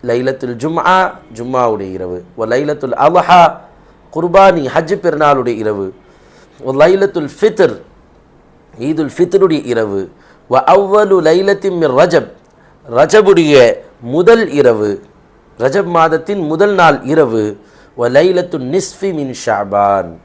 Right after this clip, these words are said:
ஷஅபானுடைய பாதி இரவான புனிதம் நிறைந்த பராத்துடைய இரவு. இந்த ஐந்து இரவுகளும் ஒரு மனிதன், ஒரு முஃமின் கேட்கக்கூடிய துஆவை அல்லாஹ் ஏற்றுக்கொள்கிறான்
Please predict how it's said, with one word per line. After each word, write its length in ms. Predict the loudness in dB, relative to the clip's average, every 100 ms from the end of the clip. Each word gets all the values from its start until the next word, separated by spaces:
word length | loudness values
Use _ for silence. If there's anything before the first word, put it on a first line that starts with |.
| _ _ _ _ -2
ஷஅபானுடைய 880 | 0 0 2 2 4 0 -4 -4 0
பாதி 380 | 4 4 2 -2
இரவான 500 | -2 0 0 -2 -8
புனிதம் 400 | -10 -10 -8 -8
நிறைந்த 340 | -8 -8 -8
பராத்துடைய 720 | -6 0 0 0 -4 -12 -12
இரவு. 320 | -10 -10 -10 -18 _ _ _ _ _ _ _ _ _ -14
இந்த 200 | -10 -6
ஐந்து 540 | -4 -4 -4 -4 -4
இரவுகளும் 760 | -2 0 0 -2 -4 -4 -6 -10 _ _ _ _ _ _ _ _ _ _ _ _
ஒரு 180 | -6 -4
மனிதன், 500 | -4 -2 0 0 0
ஒரு 200 | -2 -2
முஃமின் 420 | -4 -4 -6 -6 -2
கேட்கக்கூடிய 500 | -2 -2 -10 -8 -6 -2
துஆவை 280 | -2 0 -2
அல்லாஹ் 260 | 0 0 0
ஏற்றுக்கொள்கிறான் 760 | -6 -12 -12 -8 -6 -2 -2